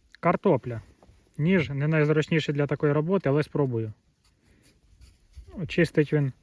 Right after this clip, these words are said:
легко, тому що ніж гострий. Тут треба обережно, щоб не поранитись. Не найзручніший, але досить просто таки робити це. Ну, почистити можна.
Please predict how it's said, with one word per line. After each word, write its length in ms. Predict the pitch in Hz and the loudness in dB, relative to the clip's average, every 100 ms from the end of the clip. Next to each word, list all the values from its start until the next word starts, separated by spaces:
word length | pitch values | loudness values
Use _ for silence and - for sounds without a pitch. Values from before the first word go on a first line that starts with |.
| _ - - - - | _ -18 -18 -10 2
легко, 380 | 147 170 - | 6 6 4
тому 260 | 120 127 127 | -2 0 0
що 140 | - | 2
ніж 240 | 131 135 123 | 2 2 2
гострий. 500 | 160 175 - 139 135 _ _ _ _ _ _ _ - _ - | 2 2 0 -2 -4 _ _ _ _ _ _ _ -20 _ -16
Тут 160 | 127 | -8
треба 300 | - 139 135 | 0 2 4
обережно, 420 | 131 139 139 135 | 4 6 4 4
щоб 200 | 127 147 | 2 0
не 100 | 131 | 0
поранитись. 640 | 135 147 160 135 - 110 - _ _ _ _ _ _ _ _ _ _ _ _ _ _ - - _ _ - _ _ - | 2 2 4 2 -2 -8 -12 _ _ _ _ _ _ _ _ _ _ _ _ _ _ -20 -20 _ _ -20 _ _ 0
Не 160 | 151 | 2
найзручніший, 840 | 165 160 147 151 143 151 175 - 120 | 6 6 6 6 4 2 2 2 2
але 280 | 123 135 127 _ _ - - - _ _ _ _ _ - - _ | 2 2 -2 _ _ -20 -20 -20 _ _ _ _ _ -20 -20 _
досить 380 | 151 139 - 135 | 0 2 2 2
просто 340 | - 151 - | 4 4 2
таки 220 | 120 110 120 | -2 -2 -2
робити 380 | 110 110 107 82 | -2 -4 -8 -16
це. 120 | - - _ _ _ _ _ _ _ _ _ _ _ _ _ _ - _ _ _ - _ _ _ _ _ _ _ _ _ _ | -20 -20 _ _ _ _ _ _ _ _ _ _ _ _ _ _ -20 _ _ _ -20 _ _ _ _ _ _ _ _ _ _
Ну, 100 | 233 | -8
почистити 560 | 139 139 143 - 131 135 | -2 0 2 2 0 0
можна. 400 | 127 113 107 | 0 -2 -6